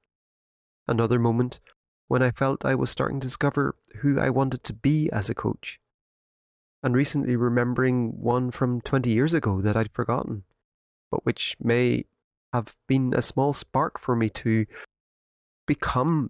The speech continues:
interested in this whole area in the first place. So this week's reflective question is about taking a moment to reflect on your own milestones. What I'd suggest doing is start by making a list of the tangible milestones.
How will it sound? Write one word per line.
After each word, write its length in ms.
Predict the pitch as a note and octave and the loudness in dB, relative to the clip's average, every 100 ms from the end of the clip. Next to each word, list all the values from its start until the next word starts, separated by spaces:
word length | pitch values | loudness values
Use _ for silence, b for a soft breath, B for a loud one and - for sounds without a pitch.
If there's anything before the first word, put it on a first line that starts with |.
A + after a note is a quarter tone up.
| - | -4
interested 460 | C3 B2 B2 - - | -2 0 -2 -2 -2
in 60 | |
this 160 | C3 - | -2 0
whole 240 | C3+ C3+ | 0 2
area 280 | B2+ D3+ D3 | 2 0 0
in 120 | B2+ | 0
the 60 | C3 | -2
first 280 | D3+ F#3+ - | -2 -4 -4
place. 400 | - A2 - - _ _ _ _ _ _ _ _ _ _ _ _ | -6 -6 -8 -18 _ _ _ _ _ _ _ _ _ _ _ _
So 120 | - | -2
this 220 | E3+ A3 - | 0 2 0
week's 240 | F#3+ - | -2 -2
reflective 460 | D3 D3+ D3 C#3+ - | 0 0 -2 -8 -6
question 560 | B2 G#2+ - A#2 A2+ _ - | -4 -4 -4 -6 -6 _ -6
is 160 | - D#3 | -2 0
about 240 | E3 E3 _ - | 0 0 _ -6
taking 340 | E3+ - F#3 | -4 2 2
a 60 | D3+ | 4
moment 340 | A#2 A#2 A#2+ | 4 2 -2
to 120 | - | -2
reflect 540 | C3 B2 A#2 A2+ - - - | -2 0 0 -2 -4 -8 -2
on 180 | B2 | 0
your 220 | A#2+ A#2+ - | 0 0 0
own 180 | B2 D3 | 0 2
milestones. 720 | D#3 A2 G2+ - G2+ F#2 - - _ _ _ _ _ _ _ _ _ _ _ - | 2 0 -2 -4 -6 -6 -10 -16 _ _ _ _ _ _ _ _ _ _ _ -2
What 120 | C#3+ | 0
I'd 140 | F#3+ F#3+ | 0 0
suggest 420 | G3 C#3+ C3+ - | -2 0 0 -2
doing 340 | A2+ G2+ A2 _ _ _ _ - | 0 0 -2 _ _ _ _ -4
is 80 | |
start 260 | - F#3 A3 | 0 0 0
by 100 | F#3 | 2
making 300 | F3+ E3+ F3 | 2 2 2
a 60 | D3+ | 4
list 340 | D3 - - | 2 0 -2
of 180 | C#3+ - | -2 -2
the 120 | D#3+ | -4
tangible 580 | - - C#3 F#3+ G3 D3 | -4 -4 -2 0 2 2
milestones. 640 | G#2 F#2 - F#2 F2 - | 2 0 -2 -6 -6 -14